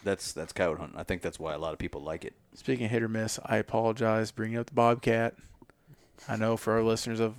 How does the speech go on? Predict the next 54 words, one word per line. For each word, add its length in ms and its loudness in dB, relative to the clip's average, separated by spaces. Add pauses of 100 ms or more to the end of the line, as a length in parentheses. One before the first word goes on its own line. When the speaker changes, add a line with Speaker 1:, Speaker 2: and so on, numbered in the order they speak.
(100)
Speaker 2:
listening, 360 -2
you 60 -2
know, 180 -2 (120)
previous 300 -2
episodes, 460 0
Nate 200 0
had 140 0
a 80 -16
little 180 -4
struggle 360 4
with 100 0
that. 300 4 (100)
But, 260 -6 (920)
hey, 120 4
do 80 0
you 60 0
know 140 4
what 80 2
happens 680 -2
when 160 -4
you 280 -4
kill 180 2
a 20 -6
bunch 260 -4
of 160 -4 (640)
bobcats 560 2
or 120 -6 (120)
cats, 260 2
put 140 -2
'em 80 0
in 60 -4
a 20 -10
pile? 380 -2 (300)
What's 140 -6
it 40 -18
called? 300 4 (680)
What's 160 -2
it 20 -4
called 140 10
when 60 12
you 40 6
pile 200 8
a 20 6
bunch 240 -4
of 60 -16
cats? 260 -8 (640)
Speaker 1:
What's 160 -8
a 60 -2
pile 360 6
of 120 -2
bunch 200 -2
of 60 -4
cats? 400 -8
Speaker 2:
Yeah. 120 -4